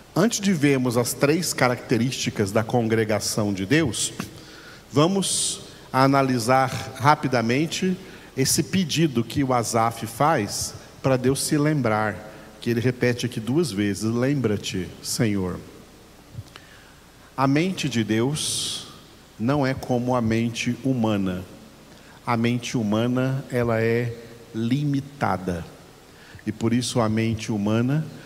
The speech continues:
tem a característica de se esquecer de muitas coisas e de precisar ser lembrada. A mente de Deus não é assim.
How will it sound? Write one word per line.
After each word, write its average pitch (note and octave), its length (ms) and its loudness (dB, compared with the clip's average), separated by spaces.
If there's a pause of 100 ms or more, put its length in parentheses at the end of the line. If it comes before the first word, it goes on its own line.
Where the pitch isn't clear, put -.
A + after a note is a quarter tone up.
(200)
tem A#2+ 160 4
a A#2 80 0
característica A2+ 1080 -2 (300)
de G#2 100 -4
se A#2+ 380 0
esquecer C#3 840 2 (200)
de G#2 140 -2
muitas A2+ 440 0
coisas A#2 680 -2 (380)
e A2 80 0
de G#2+ 100 -2
precisar A2+ 720 0
ser G#2 360 0 (460)
lembrada. F#2+ 720 0 (1000)
A A#2 100 0
mente B2 340 2
de A2+ 140 0
Deus A2 380 0
não C3 240 0
é B2 100 0
assim. F2 420 -4